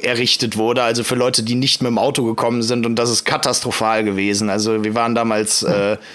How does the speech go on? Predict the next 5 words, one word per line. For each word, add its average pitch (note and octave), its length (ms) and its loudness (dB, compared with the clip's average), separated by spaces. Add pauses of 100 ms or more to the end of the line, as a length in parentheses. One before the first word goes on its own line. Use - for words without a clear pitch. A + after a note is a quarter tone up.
(180)
super D3+ 460 2
krass C#3 240 0
unzufrieden B2+ 640 0
damit, A#2 460 0
wie, B2+ 320 0